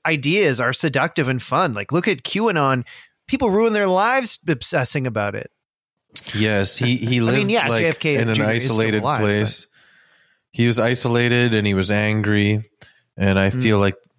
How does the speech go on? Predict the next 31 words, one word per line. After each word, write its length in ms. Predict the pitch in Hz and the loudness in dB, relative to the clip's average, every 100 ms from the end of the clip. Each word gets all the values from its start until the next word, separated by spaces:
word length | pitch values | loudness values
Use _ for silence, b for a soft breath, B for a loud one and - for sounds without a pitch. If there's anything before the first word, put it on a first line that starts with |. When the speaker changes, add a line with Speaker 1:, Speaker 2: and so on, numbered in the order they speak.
| _ | _
Speaker 2:
you 220 | 101 101 | 0 2
know, 200 | 92 90 - | 2 0 0
it 120 | 104 | -4
fits 280 | - 123 - | -2 -2 -2
the 80 | 104 | -2
description 560 | 95 - 107 98 107 98 | -2 -2 -2 -2 -2 0
for 140 | 101 | 0
a 60 | 95 | 2
lot 180 | 95 | 4
of 160 | 95 95 | 4 2
the 80 | 92 | 0
people 320 | - 98 98 | 0 0 2
that 140 | 95 | 2
you 260 | 95 98 101 101 | 0 -2 -4 -2
hear 160 | 101 | 0
about. 380 | 98 101 101 98 - b b b b b - | 2 2 0 0 -6 b b b b b -4
Um, 520 | 110 107 104 98 98 | 0 2 4 2 0
Speaker 1:
Mm. 20 | 92 - | -6 -4
Speaker 2:
yeah, 220 | 131 151 | 0 2
I've 120 | 131 | 0
talked 220 | - 160 170 | 0 0 2
about 160 | 165 | 2
on 260 | 151 120 123 | 2 0 0
this 100 | 113 | 0
podcast 500 | - 113 117 113 - | 2 0 2 0 2
that 120 | 107 | 0
I 60 | 101 | 0
come 260 | - 117 107 | 0 -2 0
from 240 | 110 92 | -2 -4
clown 540 | - - 104 107 123 | -6 0 2 2 2
blood, 440 | 120 123 139 175 | 2 2 4 2